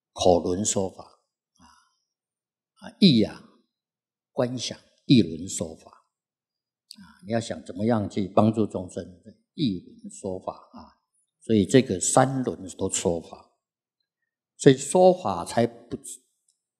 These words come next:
才会从迷信导入正信。啊，从正信再导入生信，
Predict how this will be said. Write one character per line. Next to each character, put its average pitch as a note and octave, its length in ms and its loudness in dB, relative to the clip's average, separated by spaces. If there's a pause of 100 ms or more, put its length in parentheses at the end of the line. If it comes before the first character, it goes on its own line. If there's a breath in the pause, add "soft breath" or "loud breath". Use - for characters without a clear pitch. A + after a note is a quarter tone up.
才 A2 240 -8 (680)
会 C#3+ 100 8
从 A#2 320 2
迷 A2+ 280 4
信 C#3 360 4 (520)
导 D#2 260 2
入 A#2+ 440 2
正 - 260 4
信。 - 240 -2 (1600)
啊， - 140 -20
从 C#3+ 200 0
正 F3+ 200 4
信 D#3+ 180 -2
再 C#3+ 140 4
导 - 260 -2
入 B2+ 240 2
生 C3+ 380 -2
信， C3+ 200 -6